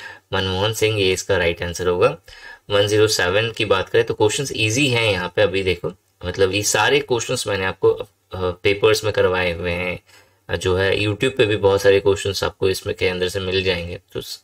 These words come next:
लगभग लगभग में सारा चीज हो गया है एफ़एसएसएआई rule function and initiative का। और ये कोर्स स्टार्ट करने का जो मेन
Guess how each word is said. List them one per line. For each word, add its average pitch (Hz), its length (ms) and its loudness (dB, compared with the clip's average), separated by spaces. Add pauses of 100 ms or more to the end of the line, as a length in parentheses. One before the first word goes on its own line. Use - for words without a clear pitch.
लगभग 104 280 4
लगभग 120 220 4
में 127 100 0
सारा 113 360 2
चीज 113 240 -4
हो 107 220 2
गया 98 200 2
है - 220 -6
एफ़एसएसएआई 98 760 0
rule 98 180 2
function 101 340 0
and 98 240 -4
initiative 92 520 -4
का। - 140 -2 (720)
और 110 220 2
ये 113 200 0
कोर्स 131 320 4
स्टार्ट 113 400 2
करने 123 280 4
का 131 200 2 (160)
जो 104 140 4
मेन 107 300 0